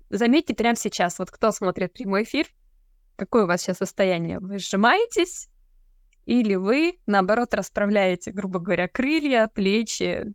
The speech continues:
там, руки, хочется больше пространства занять? Вот, это уже будет таким мини-тестом на то, как у вас начался этот транзит.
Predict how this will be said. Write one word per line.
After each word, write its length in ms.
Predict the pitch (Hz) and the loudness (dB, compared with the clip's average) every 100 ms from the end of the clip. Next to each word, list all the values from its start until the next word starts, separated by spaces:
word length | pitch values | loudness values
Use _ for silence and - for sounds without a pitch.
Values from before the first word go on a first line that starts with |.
| - | -12
там, 240 | - 196 | -12 -8
руки, 380 | - 226 226 190 | -2 -2 -2 -4
хочется 460 | - 190 - - | 0 0 2 0
больше 300 | 180 202 - | 2 0 0
пространства 600 | 190 202 - 185 175 - 185 | -4 -6 -4 -6 -6 -8 -10
занять? 280 | - 214 233 _ _ _ _ _ _ _ _ _ _ _ _ - 208 | -10 -10 -12 _ _ _ _ _ _ _ _ _ _ _ _ -8 -6
Вот, 320 | 185 175 175 | -2 -2 0
это 220 | - - | 0 2
уже 220 | 196 185 220 | 2 2 0
будет 360 | 190 202 190 | 0 0 0
таким 440 | - 202 196 180 180 _ | -4 -4 -2 -2 -4 _
мини-тестом 840 | 214 247 247 220 - 262 - 220 190 | 2 4 4 2 2 0 2 2 2
на 100 | 175 | 2
то, 180 | - 214 | 0 2
как 280 | - 240 | 0 0
у 60 | 185 | 0
вас 440 | 165 226 - - _ _ | 2 2 -2 -16 _ _
начался 520 | 185 180 196 196 - | -2 0 2 -2 -2
этот 200 | 180 180 | -2 -2
транзит. 400 | - - - - | -4 -10 -10 -14